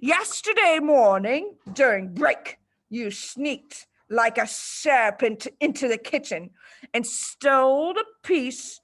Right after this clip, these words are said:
of my private chocolate cake from my tea tray. That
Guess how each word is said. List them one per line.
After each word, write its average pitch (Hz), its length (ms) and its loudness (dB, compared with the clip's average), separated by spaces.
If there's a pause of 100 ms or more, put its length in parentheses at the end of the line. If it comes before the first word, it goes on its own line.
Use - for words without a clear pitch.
(320)
of 240 240 2
my 233 560 2 (140)
private 220 720 0
chocolate - 760 -6
cake - 400 0 (380)
from 240 260 -2
my 262 560 2
tea 381 200 2
tray. 269 260 2 (720)
That 185 220 -4